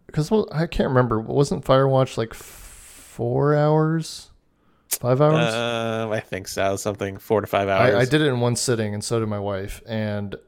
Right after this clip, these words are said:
Speaker 1: uh, I haven't touched it since, but I love that game.
Speaker 2: I mean, I, looking at it, it has kind of, like, this
Speaker 1: Art
Speaker 2: islandy
Speaker 1: style.
Speaker 2: feel that
Speaker 1: Yeah.
Speaker 2: I'm just like, "Ben might be into this."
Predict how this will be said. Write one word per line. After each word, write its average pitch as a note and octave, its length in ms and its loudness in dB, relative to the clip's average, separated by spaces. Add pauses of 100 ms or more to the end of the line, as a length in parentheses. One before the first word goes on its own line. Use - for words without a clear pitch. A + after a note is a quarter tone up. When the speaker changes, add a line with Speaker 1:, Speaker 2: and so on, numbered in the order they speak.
(320)
Speaker 1:
uh, G2+ 480 -6 (1200)
I - 80 -12
haven't G#2+ 200 -4
touched - 300 -10
it - 80 -14
since, G2+ 340 -6
but A2 120 -6
I A#2+ 60 2
love A#2+ 220 2
that F#2 140 -4
game. E2 260 -12 (880)
Speaker 2:
I D3+ 80 -4
mean, E3 180 4
I, B2 140 0 (360)
looking F3 360 4
at G3 120 6
it, E3 120 4
it C3 60 0
has C3+ 340 2
kind C#3+ 200 2
of, C3+ 120 0
like, A#2 240 2
this A2 480 -2
Speaker 1:
Art A#2 200 2
Speaker 2:
islandy B2 100 -2
Speaker 1:
style. A#2 300 4
Speaker 2:
feel A2+ 380 2
that B2 120 4
Speaker 1:
Yeah. B2 120 6
Speaker 2:
I'm A2+ 60 4
just A2+ 160 2
like, G#2 280 0
"Ben C#3 300 0
might C#3+ 160 4
be A2+ 140 0
into G2+ 200 -2
this." F#2+ 600 -4